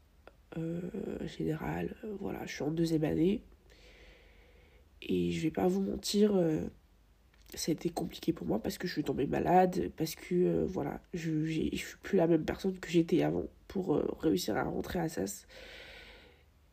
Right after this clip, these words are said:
Euh, enfin, faut, faut travailler dur. Euh, et c'était des années de travail. Euh, c'est des années de discipline, c'est des,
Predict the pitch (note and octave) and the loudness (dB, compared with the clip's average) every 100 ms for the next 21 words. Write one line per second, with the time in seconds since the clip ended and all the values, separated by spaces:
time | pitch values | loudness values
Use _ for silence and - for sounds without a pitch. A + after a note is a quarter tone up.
0 | _ - _ - - F3+ D#3 E3 E3+ - | _ -20 _ -6 0 4 4 2 -2 -4
1 | - - - B1 G1+ G1+ - - - - | -4 -4 -2 -4 -4 -6 -8 -12 -20 -20
2 | - - - - - - F#3+ E3+ F3+ G3 | -20 -20 -20 -6 -2 0 4 6 6 6
3 | G3 - - - - E3+ G3+ - _ _ | 4 0 -8 -10 -2 2 2 -2 _ _
4 | _ _ _ _ _ - F3 D#3 - - | _ _ _ _ _ -8 -6 -6 -6 -8
5 | - - F3 - - D#3+ D#3+ D#3+ D#3 E3 | -10 -8 -8 -10 -10 -8 0 4 8 10
6 | D#3+ D#3 - D3+ E3+ G3+ - _ _ - | 10 6 2 2 2 2 -2 _ _ -20
7 | - - - - - - - D#3+ D3 - | -20 -20 -20 -20 -20 -14 -6 -4 -4 -4
8 | E3 D3+ E3+ D#3+ F3 D#3 D3 C#3+ F#3 - | -4 -2 2 4 4 4 4 2 -4 -8
9 | - F#3+ G#3+ A3 F#3+ - D#3 - | -6 0 4 4 2 0 0 0